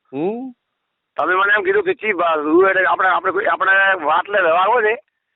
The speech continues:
Speaker 1: હમ?
Speaker 2: એ હદમાં, એમ હું કહું છું
Speaker 1: હમ.
Speaker 2: કે આપણે કોઈ એમ ન્યાસી કુંભ નથી, હદમાં તો વાતમાં.
Speaker 1: હું કયો?
Speaker 2: ન્યાસી જાત ના આવે, ન્યાસી.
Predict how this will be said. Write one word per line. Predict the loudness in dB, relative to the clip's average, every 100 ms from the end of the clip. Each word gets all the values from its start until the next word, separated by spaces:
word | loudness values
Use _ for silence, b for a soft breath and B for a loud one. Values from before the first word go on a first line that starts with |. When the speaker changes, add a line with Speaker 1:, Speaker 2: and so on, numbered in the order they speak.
| _ _ _ _ _ _ _ _ _ _ _ _ _ -10
Speaker 1:
હમ? | -2 0
Speaker 2:
એ |
હદમાં, | 0 0 -2 -2 -8 _ _ _ _ _ _ _
એમ | -4 -2
હું | -4
કહું | -2 -2
છું | 0 0 -2 -8 _ _ _ -8
Speaker 1:
હમ. | -6 -6 -10 _ _ _ _ _ _ _ _ -6
Speaker 2:
કે |
આપણે | -2 0 0
કોઈ | 0 0
એમ | 0
ન્યાસી | -2 -2 -2
કુંભ | 0 0
નથી, | 2 2
હદમાં | 2 -2
તો | 0
વાતમાં. | 0 -2 -8 -10 _ _ _ _ _ _ _ _ _ _ _ _ _ _ _ _ _ _ _ _ _ -8
Speaker 1:
હું | -6
કયો? | -4 -4 -6 _ _ _ _ _ _ _ _
Speaker 2:
ન્યાસી | -4 -2 -2 0
જાત | 0 -2
ના | 0
આવે, | 0 0
ન્યાસી. | 0 -2 0 -2